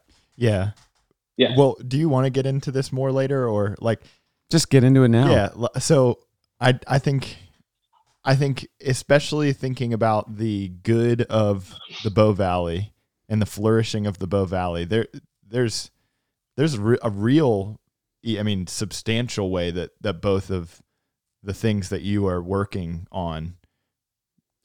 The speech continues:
Speaker 1: are for the good of the Bow Valley and for the flourishing of the Bow Valley. And so I, I, I love the, I, I love the term. I, I'd never heard it before, but yeah, you are, you are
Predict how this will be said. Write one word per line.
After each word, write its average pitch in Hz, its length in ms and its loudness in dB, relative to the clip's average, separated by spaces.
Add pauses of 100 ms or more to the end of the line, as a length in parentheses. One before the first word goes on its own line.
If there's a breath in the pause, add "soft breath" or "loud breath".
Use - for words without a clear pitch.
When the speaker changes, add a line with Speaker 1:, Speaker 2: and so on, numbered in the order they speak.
(180)
Speaker 1:
are 107 260 2
for 104 680 0
the 90 140 -6
good 92 440 -2
of 90 380 -8
the 95 60 -10
Bow 90 180 -6
Valley 87 360 -4
and 82 140 -10
for 95 260 -2
the 87 80 -8
flourishing 90 480 -8
of 82 100 -10
the 87 80 -10
Bow 87 180 -4
Valley. 85 580 -6
And 90 160 -6
so 82 340 -6 (540)
I, 104 440 -2 (160)
I, 104 80 0
I - 20 2
love 120 300 0
the, 90 140 -6 (140)
I, - 260 -6 (100)
I 107 80 -8
love 110 220 -2
the 104 80 -4
term. 87 240 -6
I, 98 200 -2
I'd 120 160 -2
never 143 220 -2
heard 117 200 -4
it 143 80 -4
before, 85 380 -4
but 87 260 -6 (500)
yeah, 113 140 2
you 113 320 4
are, 104 280 4 (460)
you 131 180 0
are 107 180 0